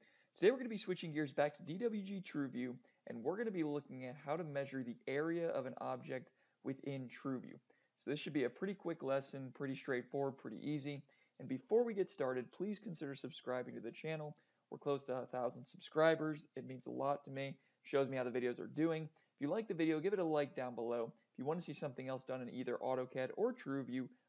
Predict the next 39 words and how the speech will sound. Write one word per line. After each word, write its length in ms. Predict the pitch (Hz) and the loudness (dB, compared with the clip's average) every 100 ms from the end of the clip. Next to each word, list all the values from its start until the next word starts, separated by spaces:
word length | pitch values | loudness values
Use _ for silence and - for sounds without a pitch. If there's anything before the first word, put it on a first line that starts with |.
| - | 0
leave 180 | 147 170 | 2 4
it 40 | |
in 60 | 170 | 2
the 60 | |
comments. 520 | - 131 127 123 127 - _ - | 2 -2 -2 -4 -6 -14 _ -10
And 100 | 131 | -8
if 80 | 123 | -8
you 100 | - - | -8 -4
think 180 | 220 | -4
someone 280 | - 185 170 | -2 -4 -2
else 200 | 151 147 | -2 -4
could 140 | - 131 | -4 -2
use 200 | 135 131 | -2 -4
this 120 | 123 | -4
video 340 | 127 127 127 | 0 0 0
or 100 | - | 0
find 240 | 127 127 117 | -2 -6 -4
it 60 | |
helpful, 400 | 160 160 170 160 - _ - | -4 -4 -2 -6 -8 _ 2
give 120 | 139 | 2
it 60 | 127 | 2
a 60 | |
share 260 | 131 135 107 | -2 0 -2
as 100 | - | -2
well. 240 | 64 - - _ _ _ _ _ _ _ _ _ - | -6 -6 -10 _ _ _ _ _ _ _ _ _ 2
All 80 | 151 | 2
right, 100 | - | 4
so 100 | - | 4
as 180 | 262 | 4
you 80 | 262 | 0
can 140 | 247 175 | -4 -4
see 220 | 165 143 | -2 -2
here, 180 | 131 123 | 0 0
we 140 | 123 | 0
have 120 | 131 | -2
a 60 | 117 | -6
few 220 | - 107 | -6 -2
different 300 | 202 202 147 | -2 -2 -8
polygons 760 | - 135 131 123 127 127 127 | -4 -2 -2 -2 -6 -6 -10